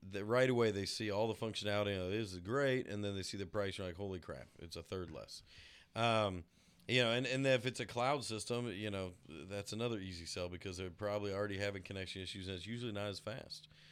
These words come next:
You know, we do have a cloud-based system that can go well in bars and restaurants that is fairly fast, but it's a whole different connection issue, and that's where we get into security.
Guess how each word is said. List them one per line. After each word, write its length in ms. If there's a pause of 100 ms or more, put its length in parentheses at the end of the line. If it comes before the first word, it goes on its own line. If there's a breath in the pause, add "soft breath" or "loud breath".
(200 loud breath)
You 120
know, 140
we 180
do 260
have 180
a 60
cloud-based 720 (240 loud breath)
system 320
that 240
can 180
go 120
well 220
in 80
bars 340
and 140
restaurants 380
that 160
is 160
fairly 320
fast, 480 (440 loud breath)
but 160
it's 180
a 80
whole 440
different 500 (240)
connection 460
issue, 280
and 100
that's 200
where 80
we 60
get 140
into 100
security. 500